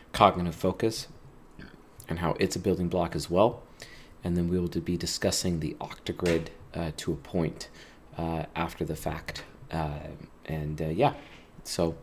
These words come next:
pretty basic stuff for the most part.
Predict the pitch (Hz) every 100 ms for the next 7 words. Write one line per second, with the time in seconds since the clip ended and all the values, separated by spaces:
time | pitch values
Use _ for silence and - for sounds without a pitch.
0 | - - - - - - - 135 120 120
1 | 113 107 - 127 127 - - - - -
2 | - - - - - - - 107 85 87
3 | 98 - 113 110